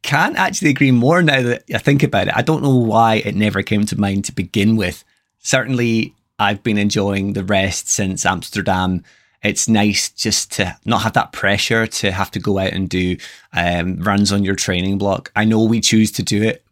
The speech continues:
but it is nice just to have the ability to come in from a long day in the office,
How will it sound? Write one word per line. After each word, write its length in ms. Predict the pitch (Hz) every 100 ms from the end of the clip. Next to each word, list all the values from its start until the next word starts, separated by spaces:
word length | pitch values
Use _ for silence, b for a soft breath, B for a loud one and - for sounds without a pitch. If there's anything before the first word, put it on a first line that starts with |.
| _
but 280 | 107 98 -
it 100 | 101
is 240 | 107 98
nice 400 | 101 95 92 -
just 300 | - 90 -
to 60 | 92
have 360 | - 82 82 - b b
the 80 | -
ability 320 | 82 92 82
to 100 | 73
come 260 | - - 98
in 180 | 95 92
from 200 | - 90
a 60 |
long 260 | 90 92 95
day 160 | 92 90
in 80 |
the 80 | 87
office, 480 | 87 87 - 87 -